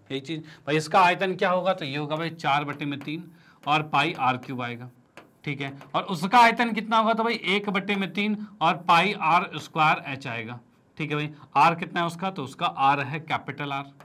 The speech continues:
ठीक है भाई, स्क्वायर, और एच कितना है, तो भाई स्मॉल आर है। भाई ये चीज़ आ गया, डन। हमें ज्ञात क्या करना था? शंकु के आधार की त्रिज्या, यानी ये कैपिटल आर,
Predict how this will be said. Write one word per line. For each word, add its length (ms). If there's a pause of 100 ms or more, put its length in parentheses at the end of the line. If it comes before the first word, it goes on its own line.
(760)
ठीक 120
है 60
भाई, 160
स्क्वायर, 400 (160)
और 200
एच 180
कितना 300
है, 120
तो 80
भाई 140
स्मॉल 340
आर 140
है। 160 (140)
भाई 100
ये 100
चीज़ 180
आ 60
गया, 160 (460)
डन। 260 (240)
हमें 220
ज्ञात 260
क्या 100
करना 180
था? 140
शंकु 420
के 140
आधार 400
की 120
त्रिज्या, 320
यानी 260
ये 140
कैपिटल 440
आर, 260